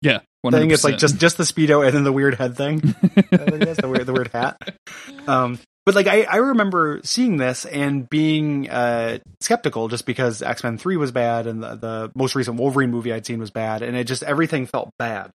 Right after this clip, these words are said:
Speaker 2: uh, at the time when this came out. And the trailer for it is,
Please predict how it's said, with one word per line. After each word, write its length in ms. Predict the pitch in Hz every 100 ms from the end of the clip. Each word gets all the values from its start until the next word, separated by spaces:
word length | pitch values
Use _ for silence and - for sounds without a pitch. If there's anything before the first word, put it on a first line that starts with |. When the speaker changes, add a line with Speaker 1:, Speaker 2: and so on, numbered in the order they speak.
| 160 - _ _ _ -
Speaker 2:
uh, 220 | 131 113
at 140 | 120 -
the 80 | 127
time 280 | 131 120
when 80 | 117
this 100 | 107
came 160 | - 160
out. 200 | 208 -
And 140 | 135 135
the 60 |
trailer 360 | - 226 294 262
for 260 | 151 127 123
it 100 | -
is, 560 | 135 127 127 117 -